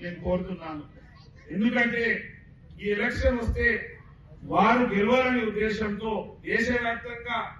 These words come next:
ఈ కంటోన్మెంట్ లో ఎలక్షన్ పెట్టక ఐదు సంవత్సరాల నుంచి ఒక నామినేటెడ్ మెంబర్లు పెట్టుకొని నడిపిస్తున్నారంటే ఎంత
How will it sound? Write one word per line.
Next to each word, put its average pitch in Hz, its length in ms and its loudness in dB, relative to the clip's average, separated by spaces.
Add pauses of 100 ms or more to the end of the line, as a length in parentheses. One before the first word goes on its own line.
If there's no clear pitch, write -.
(140)
ఈ - 20 -12 (120)
కంటోన్మెంట్ 214 600 -8
లో 208 80 -8 (400)
ఎలక్షన్ 196 420 -2
పెట్టక 196 340 2 (1000)
ఐదు 254 260 -2 (160)
సంవత్సరాల 233 800 4 (180)
నుంచి 214 340 0 (840)
ఒక 180 100 -10 (180)
నామినేటెడ్ 269 800 4
మెంబర్లు 254 480 -2
పెట్టుకొని 214 540 -2 (1400)
నడిపిస్తున్నారంటే 226 840 0 (400)
ఎంత 196 220 -10